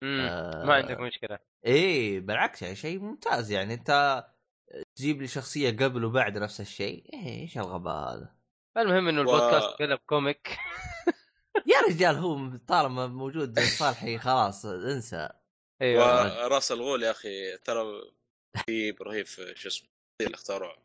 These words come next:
Speaker 2: <laughs> يا رجال، أنا ما أدري إيش قصتك أنت وراس الغول. والله أنا ما أدري إيش قصتك.
Speaker 1: راس الغول
Speaker 3: أنا
Speaker 1: رهيب ترى.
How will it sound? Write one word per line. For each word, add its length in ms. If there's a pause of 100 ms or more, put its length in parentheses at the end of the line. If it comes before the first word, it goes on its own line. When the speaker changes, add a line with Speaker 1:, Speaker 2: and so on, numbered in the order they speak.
(320)
Speaker 2:
<laughs> 420 (960)
يا 320
رجال، 340
أنا 100
ما 40
أدري 140
إيش 120
قصتك 420
أنت 120
وراس 300
الغول. 480
والله 440
أنا 120
ما 140
أدري 180
إيش 200
قصتك. 160
Speaker 1:
راس 200
الغول 200
Speaker 3:
أنا 100
Speaker 1:
رهيب 320
ترى. 320